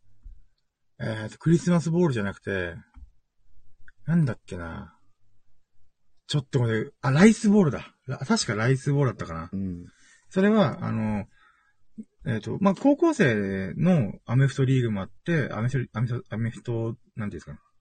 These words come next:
Speaker 1: 大会みたいなのがあって、その中で、クリスマスにやるボ-、ス-、そのスーパーボールみたいな祭典があるんですけど、
Speaker 2: うん。
Speaker 1: その上の層があって、それが社会人リーグで勝ったやつと、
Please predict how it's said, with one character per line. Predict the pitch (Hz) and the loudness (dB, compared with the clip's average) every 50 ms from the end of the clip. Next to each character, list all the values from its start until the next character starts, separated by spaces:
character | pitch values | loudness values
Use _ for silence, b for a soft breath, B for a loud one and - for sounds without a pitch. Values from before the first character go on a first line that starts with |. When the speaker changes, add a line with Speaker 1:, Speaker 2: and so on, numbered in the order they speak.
| _ _ _ | _ _ _
Speaker 1:
大 | - 113 107 | -6 -6 -4
会 | - 104 92 | -2 -2 -4
み | 82 | -4
た | 80 | -6
い | 76 | -10
な | 78 | -10
の | |
が | 76 78 | -10 -12
あ | |
っ | - | -12
て、 | _ - 131 110 90 85 | _ -6 -6 -6 -6 -8
そ | - - 185 | -4 0 2
の | 214 | 2
中 | 226 214 208 | 2 2 2
で、 | 190 202 160 - b b b b b b b b | 2 2 0 0 b b b b b b b b
ク | - - | 2 4
リ | 196 208 | 4 4
ス | 196 - | 4 6
マ | 208 208 196 | 4 4 4
ス | - - 139 | 4 2 0
に | 127 120 | 0 0
や | 110 104 | 0 -2
る | 101 98 | -6 -6
ボ-、 | 101 107 110 120 135 - 180 202 - - | -4 -4 -4 -4 -4 -6 -12 -16 -18 -20
ス-、 | - - - - _ - | -20 -20 -20 -18 _ -10
そ | 120 113 | -10 -8
の | 98 | -4
ス | - - 147 | -2 -2 0
ー | |
パ | 127 147 | 2 2
ー | 143 | 2
ボ | 139 143 | 2 0
ー | |
ル | 117 | 0
み | 101 90 | -2 -4
た | 82 | -8
い | - | -10
な | - - _ _ _ _ _ | -12 -16 _ _ _ _ _
祭 | 95 95 95 123 113 | -4 -2 -2 0 0
典 | 120 113 | 0 -2
が | 113 | -2
あ | |
る | 107 | -4
ん | |
で | |
す | - - | -4 -6
け | 131 | -6
ど、 | 147 | -4
Speaker 2:
う | |
ん。 | 139 | -2
Speaker 1:
そ | - 185 | 0 0
の | 196 | 2
上 | - 180 202 220 | 4 4 6 6
の | 220 233 208 | 6 6 4
層 | - 202 175 | 4 2 0
が | 127 107 | 0 -2
あ | 95 | -6
っ | - | -8
て、 | - - 135 | -8 -8 -4
そ | - 175 | -2 0
れ | 196 | 0
が | 202 156 b b b b b b b b b b b | 0 0 b b b b b b b b b b b
社 | - - 160 | -4 -4 0
会 | - 185 185 190 | 2 4 4 6
人 | 170 185 185 180 | 6 6 4 4
リ | 170 185 | 4 2
ー | |
グ | 165 135 | 2 0
で | 113 | -2
勝 | 95 - - | -4 -8 -8
っ | |
た | - 101 | -8 -8
や | 95 | -8
つ | - - | -6 -6
と、 | - 139 110 92 | -4 -4 -4 -6